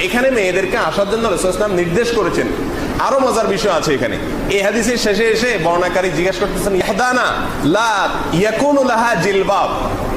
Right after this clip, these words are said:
"ইয়া রাসূলুল্লাহ, আমাদের মধ্যে কোন কোন মহিলা আছে যাদের ওড়না নাই, ওড়না না থাকার কারণে তারা তো পর্দা করতে পারে না, ইয়া রাসূলুল্লাহ। পর্দা তো ফরজ, তাহলে তারা কিভাবে ঈদগাহে যাবে? তাদের তো ওড়না নেই।"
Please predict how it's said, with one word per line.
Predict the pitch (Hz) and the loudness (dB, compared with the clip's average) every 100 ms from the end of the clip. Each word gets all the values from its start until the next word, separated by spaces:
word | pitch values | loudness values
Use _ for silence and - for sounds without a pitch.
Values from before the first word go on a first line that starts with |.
| - - | -2 0
"ইয়া | 214 233 | 2 2
রাসূলুল্লাহ, | - 240 240 247 196 | 0 0 2 2 0
আমাদের | 185 208 226 | 0 0 0
মধ্যে | 226 233 240 | 0 0 0
কোন | 214 214 | 0 0
কোন | 240 240 | 0 0
মহিলা | 196 202 240 | 2 2 2
আছে | 233 220 240 196 | 0 0 0 2
যাদের | 175 170 220 220 | 0 2 0 2
ওড়না | 220 240 208 | 2 2 2
নাই, | 151 101 - - - - - - 196 | 2 0 -2 -4 -4 -4 -4 -2 0
ওড়না | 226 233 | 2 2
না | 226 | 0
থাকার | 214 233 240 | 0 0 0
কারণে | 240 247 247 | 0 0 0
তারা | 214 214 | 0 0
তো | 220 | 0
পর্দা | 226 220 220 | 0 0 0
করতে | 220 214 214 | 0 0 0
পারে | 196 180 | 0 0
না, | 170 | 2
ইয়া | 151 | 0
রাসূলুল্লাহ। | 143 139 113 101 - - - | 0 0 0 -2 -4 -6 0
পর্দা | 196 185 214 | 0 0 0
তো | 247 190 | 0 2
ফরজ, | 220 214 226 | 2 2 0
তাহলে | 202 220 208 | 0 0 0
তারা | 202 | -2
কিভাবে | 202 208 202 220 233 | -2 -2 0 0 0
ঈদগাহে | 170 180 185 175 | -2 0 0 2
যাবে? | 151 135 123 | 0 0 0
তাদের | 139 156 - | -2 -2 -2
তো | 165 165 - - | -2 -2 -6 -4
ওড়না | 175 208 185 | 0 0 0
নেই।" | 135 | 0